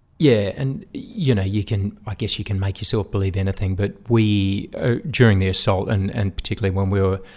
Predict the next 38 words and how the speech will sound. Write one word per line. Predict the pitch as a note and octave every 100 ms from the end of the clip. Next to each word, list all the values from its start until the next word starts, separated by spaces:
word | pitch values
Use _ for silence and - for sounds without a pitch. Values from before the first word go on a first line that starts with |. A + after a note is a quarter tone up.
| - - - -
um, | A2 G#2 G2 G2 A2+ D#3 -
getting | - A2 G#2
all | G2
the | F#2+
detainees | - - G#2+ F#2+ G2 F#2+
together, | - F#2+ G2+ F2+ F#2+ - - -
there | C3 - A#2 G#2
were, | G2+ G2 G2+ - -
some | - B2+ A#2
of |
those | G2+ G2 -
kids | - G2 -
were | G2+
not | G2+ G2+
like | G2+ F#2+ -
the | F#2+
others. | F#2 - F#2 F#2 -
You | - G#2
know, | F#2+
there | F#2 G2
were | F#2+ F#2+ G2 - - - - - - - -
what | B2+ A#2+
were | A#2+
very | G2+ G#2+
clearly | G#2 - A#2 A2 G#2+
just | F#2+ F2
merchant | G#2 G2 G2+
seamen, | - G2+ F#2+ F#2+ F#2 F#2 F#2 -
sort | - F#2
of | F#2 - - _ - - - - _
really | C3 A2+ G2
scared | F2+ - G2
shitless | - G#2+ G2+ F#2+
by | G2 F#2
the | F#2
whole, | - - G2+ F#2+ F2+ F#2 -
uh, | F#2+ F#2+
process. | - - G2 F#2+ - F#2+ -